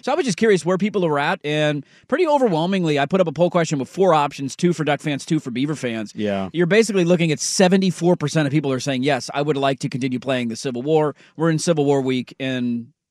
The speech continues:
Speaker 1: And it's, it feels like we're heading in that direction.
Speaker 2: It, uh, I thought the stunner of the Washington, Washington State thing wasn't that it continued. I just assumed it'd all be in Seattle or Montlake.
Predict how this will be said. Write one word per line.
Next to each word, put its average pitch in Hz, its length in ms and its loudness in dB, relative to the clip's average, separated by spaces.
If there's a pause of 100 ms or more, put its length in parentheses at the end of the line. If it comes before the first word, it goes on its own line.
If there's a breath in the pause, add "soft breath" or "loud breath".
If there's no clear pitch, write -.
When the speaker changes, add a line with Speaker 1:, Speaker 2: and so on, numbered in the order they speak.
Speaker 1:
And 131 200 -4
it's, 143 240 -2
it 180 100 0
feels 214 280 0
like 165 100 0
we're 143 80 -4
heading 135 240 -2
in 120 80 -6
that 104 140 -10
direction. 90 440 -12
Speaker 2:
It, 175 220 6
uh, 160 320 6
I 156 120 4
thought 202 180 2
the 196 80 4
stunner 170 560 4
of 147 80 2
the 147 80 2
Washington, 139 480 2
Washington 135 420 0
State 135 340 -2
thing 127 200 0
wasn't 127 300 0
that 131 120 4
it 113 100 -6
continued. 143 720 2
I 131 120 2
just 135 240 -4
assumed 131 360 -2
it'd 117 140 0
all 120 160 2
be 117 300 -2
in 101 100 -4
Seattle 117 560 0
or 113 80 2
Montlake. 98 640 -6